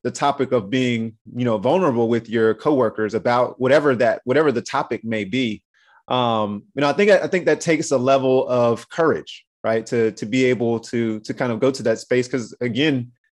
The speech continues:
that, that foundational trust is necessary to be able to share personal things, like, from your life with somebody else.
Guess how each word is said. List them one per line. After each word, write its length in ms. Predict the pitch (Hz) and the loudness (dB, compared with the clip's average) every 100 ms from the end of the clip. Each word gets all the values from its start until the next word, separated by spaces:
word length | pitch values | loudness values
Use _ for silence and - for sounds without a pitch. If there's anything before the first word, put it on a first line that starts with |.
| _ | _
that, 320 | 123 127 120 - | 2 2 2 0
that 220 | 131 127 | 0 2
foundational 680 | - 151 143 147 156 147 135 | 0 0 2 2 2 -2 -4
trust 460 | - - 147 139 127 | -2 2 2 0 -6
is 120 | 107 | -2
necessary 720 | 120 147 147 123 127 113 107 | 0 0 0 -4 0 2 0
to 100 | - | -2
be 120 | 123 | 0
able 180 | 123 113 | 0 0
to 140 | - | -6
share 400 | 120 139 185 147 | -2 2 2 2
personal 440 | 120 135 123 120 113 | 0 -4 -4 -6 -6
things, 460 | 123 117 110 104 | -4 -4 -4 -4
like, 260 | 113 104 98 | -2 -2 -4
from 340 | - 120 110 107 | -4 -4 -4 -2
your 180 | 110 107 | 0 2
life 320 | 101 101 101 104 | 2 0 -4 -2
with 220 | 113 98 _ - | -2 -2 _ -12
somebody 520 | - 113 107 101 107 | -6 -2 -2 0 0
else. 240 | 98 - | -2 -4